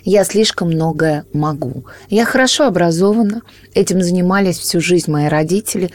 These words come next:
И самое главное, мой вот отец, мой отчим, который ушёл в этом году. И для меня это самая тяжёлая потеря.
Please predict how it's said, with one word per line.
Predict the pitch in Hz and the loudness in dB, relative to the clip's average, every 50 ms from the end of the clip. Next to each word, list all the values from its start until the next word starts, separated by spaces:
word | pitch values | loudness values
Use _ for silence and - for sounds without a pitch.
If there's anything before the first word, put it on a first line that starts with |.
| - - - - - - - | -10 -12 -12 -12 -10 -8 -6
И | 160 | -4
самое | - - 190 190 190 175 160 | -2 0 2 2 2 2 0
главное, | 156 151 170 175 185 196 190 175 160 151 | 0 0 2 2 2 2 2 0 0 0
мой | 143 143 147 156 160 165 165 | 0 0 0 2 2 2 0
вот | 151 143 147 143 - - - - - - - - | 0 0 -2 -4 -4 -8 -14 -12 -12 -12 -6 -4
отец, | 143 151 147 - - 214 226 233 226 - - | -2 -2 -2 0 2 2 2 2 0 -2 -2
мой | 175 160 151 143 131 - | -2 -2 -2 -2 -2 -2
отчим, | - 175 190 208 - - - 208 175 | 0 0 0 0 0 -2 -4 -4 -4
который | 151 - 147 135 - - 160 160 160 - - | -4 -4 -4 -4 -2 -2 -2 0 -2 -2 -4
ушёл | 160 151 - - 170 165 170 170 | -4 -4 -2 0 0 0 0 0
в | 165 | 0
этом | 156 143 - 139 143 | -2 -2 -2 -4 -4
году. | 147 - 143 143 151 160 170 196 - - - - - - - - | -2 -2 -2 -2 0 0 0 0 -2 -6 -10 -12 -14 -12 -6 -2
И | 170 | 0
для | 165 160 | 0 2
меня | 156 160 165 165 165 165 175 175 - - | 2 2 2 2 2 2 0 -2 -4 -4
это | - 147 139 - - - 147 147 143 143 - - - - - - - - - - - - - - _ - - - - - _ - - - - - - - - | -6 -6 -6 -6 -4 -4 -2 -2 -2 -2 -4 -8 -12 -18 -20 -20 -20 -20 -20 -20 -20 -20 -20 -20 _ -20 -20 -20 -20 -20 _ -20 -20 -20 -20 -20 -20 -12 -8
самая | - - 226 202 185 185 185 | -4 -2 0 2 2 0 0
тяжёлая | 170 - 196 170 - - 175 156 139 131 143 143 - - - - - - - - - | -2 -4 -4 -2 0 0 2 0 0 0 -4 -6 -8 -8 -8 -10 -10 -14 -18 -8 -4
потеря. | - 185 180 175 - - 233 233 233 233 214 202 170 151 147 165 | -2 -2 -2 -2 -2 0 2 4 4 4 4 4 2 0 -2 -4